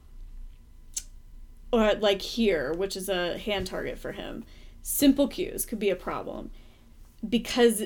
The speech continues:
sometimes they meant to him that he would lose his freedom. So it was, "Come over here, you're going in this pen," or co-, or, "Come over here, you're, you have to come out of hiding. Come over here, I'm gonna take your sweater off." Those kinds of things,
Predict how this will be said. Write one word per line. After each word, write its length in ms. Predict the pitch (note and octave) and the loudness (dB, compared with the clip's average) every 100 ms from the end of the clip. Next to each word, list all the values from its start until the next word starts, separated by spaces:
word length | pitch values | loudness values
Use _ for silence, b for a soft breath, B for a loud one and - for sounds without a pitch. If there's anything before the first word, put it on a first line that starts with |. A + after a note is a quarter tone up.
| - | -6
sometimes 540 | - A#3 A3+ A#3+ A3+ | 2 2 4 4 6
they 140 | A3+ | 4
meant 320 | G#3 G3+ G3+ G3 | 2 2 2 0
to 80 | |
him 200 | G#3+ G#3 | -4 -2
that 100 | G3 | -2
he 120 | F#3 G#3 | -4 -2
would 180 | F#3+ | -2
lose 280 | F#3+ G3 F#3 | 2 2 2
his 180 | - F#3 | -2 -6
freedom. 540 | - E3 E3 - - | -8 -6 -6 -6 -8
So 180 | - - | -6 -4
it 40 | C#3+ | -4
was, 120 | E3+ | -4
"Come 240 | - G#3+ | -4 0
over 160 | G#3+ G#3+ | 0 0
here, 200 | G3+ G3 | 0 2
you're 180 | F#3+ F#3 | 0 -2
going 260 | F#3 F3+ | -2 -2
in 100 | F3 | -4
this 160 | E3 E3+ | -6 -10
pen," 420 | - A3 A3 G#3+ | -4 2 4 2
or 100 | G3+ | 0
co-, 220 | F#3+ G#3 - | -2 -4 -2
or, 140 | G3+ | -4
"Come 180 | F#3+ A3+ | 2 2
over 200 | A3 G#3 | 4 2
here, 140 | G3 | 2
you're, 180 | F#3+ F#3 G3 | 2 0 -2
you 200 | G#3+ G#3 | -4 -4
have 260 | F3+ F#3+ - | 2 0 0
to 80 | G#3+ | -4
come 180 | G3 | -4
out 180 | F3+ E3 | -4 -4
of 100 | E3 | -2
hiding. 500 | - G#3+ G#3+ G#3+ G#3+ | 2 4 6 4 2
Come 140 | G#3+ G#3 | 0 0
over 180 | G3+ | 0
here, 180 | G3+ G3 | 2 2
I'm 140 | F#3 F#3 | 0 -2
gonna 140 | D#3+ | -4
take 260 | - - - | -6 -10 -8
your 80 | |
sweater 500 | - - A#3 A#3 A3+ | -10 0 4 4 4
off." 400 | G#3+ G3+ G3+ G3+ | 4 4 2 0
Those 220 | G#3+ G#3+ G#3+ | -2 -2 -2
kinds 240 | G#3+ G3+ | -2 -2
of 100 | G3 | -2
things, 340 | G3 F3+ F3+ | 0 0 -2